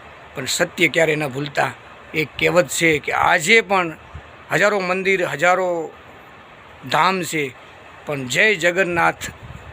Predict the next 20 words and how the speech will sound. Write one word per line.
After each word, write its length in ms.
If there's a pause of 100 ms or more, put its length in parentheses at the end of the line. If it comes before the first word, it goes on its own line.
(720)
માથે 320
મંદિર, 520 (540)
માથે 400
કહેવત 440
છે 320 (560)
કે 100
ગમે 380
તે 180
બાજુ 520 (440)
પવન 280
ફરકતો 440
હોય, 300 (580)
વિરુદ્ધ 400
દિશાની 420
બાજુ 460 (220)
આજે 240
જગન્નાથની 680
ધજા 380 (200)
ફરકે 360
છે. 160